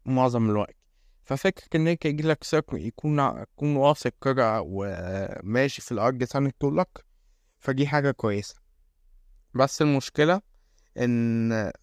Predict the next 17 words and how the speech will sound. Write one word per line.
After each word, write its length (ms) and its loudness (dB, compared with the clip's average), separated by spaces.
لما 240 2
بنلاقي 800 -2
مهاراتنا 680 0
أقل 180 2
من 240 0
توقعاتنا، 840 -2
أوكي، 320 0
ومش 280 0
في 140 -4
المهارة 400 2
الفريدة 380 0
بتاعتنا، 440 -2
لأ، 180 -2
مثلا 500 0
أنا 200 -2
برسم 400 0
حلو، 300 -4